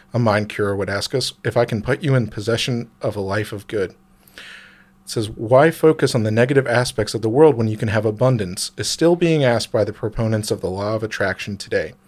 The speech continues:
James went on to say that the greatest discovery of the nineteenth century would not be in the realm of physical science,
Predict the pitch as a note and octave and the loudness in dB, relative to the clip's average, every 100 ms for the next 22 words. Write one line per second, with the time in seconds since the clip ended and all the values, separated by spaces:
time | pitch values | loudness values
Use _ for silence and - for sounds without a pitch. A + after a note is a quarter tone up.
0 | _ - - - - - C3+ D#3 D3 C3 | _ -20 -20 -20 -16 -2 2 2 2 2
1 | B2+ B2+ C3 - A2 G#2 G2 G2 A2 B2+ | 4 4 2 2 2 2 0 -2 0 2
2 | C#3 - - A2+ A2+ A2 G#2 G2 G#2 C3 | 0 -4 0 0 2 2 0 -2 -2 -4
3 | - E3 - F3 - A2+ G2+ G#2 G#2 A#2 | -4 -4 -2 -2 0 0 0 0 -2 -2
4 | A#2+ A2+ A2 A#2 A2+ G#2 - - E3 F3+ | -2 0 2 2 2 0 -2 -2 -2 -2
5 | A2+ G2 F2 E2+ E2 - | -4 -4 -4 -6 -8 -10